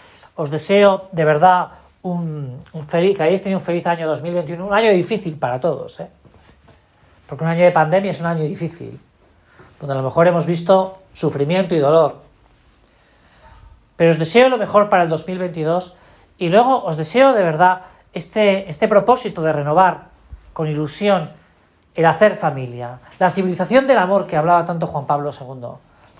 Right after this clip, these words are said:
y de la que tú y yo podemos ser, si queremos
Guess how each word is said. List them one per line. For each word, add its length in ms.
y 140
de 100
la 140
que 340
tú 80
y 140
yo 260
podemos 400
ser, 340
si 260
queremos 540